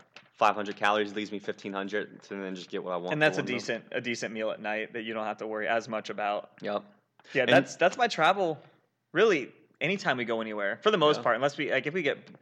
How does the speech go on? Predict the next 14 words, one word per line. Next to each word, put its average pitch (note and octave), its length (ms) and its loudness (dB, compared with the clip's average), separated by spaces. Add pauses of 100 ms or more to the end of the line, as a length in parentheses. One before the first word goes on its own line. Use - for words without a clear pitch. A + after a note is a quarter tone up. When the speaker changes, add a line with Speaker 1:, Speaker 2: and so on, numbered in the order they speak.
(320)
Speaker 2:
breakfast C3 400 0
somewhere, A2 340 -2
then B2+ 160 -4
I'll C#3 120 0
probably C3 180 2
have A2+ 160 0
two, A#2 380 -6 (100)
you A#2+ 80 -12
know, G#2+ 140 -8
smaller A2 340 -4
meals G#2+ 240 -6
after A2 240 -4
that, G2 220 -6
but G#2 360 -6